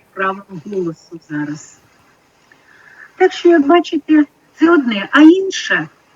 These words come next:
козаки не були бідняками,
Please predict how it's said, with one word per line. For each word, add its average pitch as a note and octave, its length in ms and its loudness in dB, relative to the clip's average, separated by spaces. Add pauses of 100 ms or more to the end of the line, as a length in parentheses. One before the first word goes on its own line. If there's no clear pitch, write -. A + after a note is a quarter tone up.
(180)
козаки B3+ 760 2
не C#4+ 220 10
були B3 500 -2 (100)
бідняками, G#3 960 -2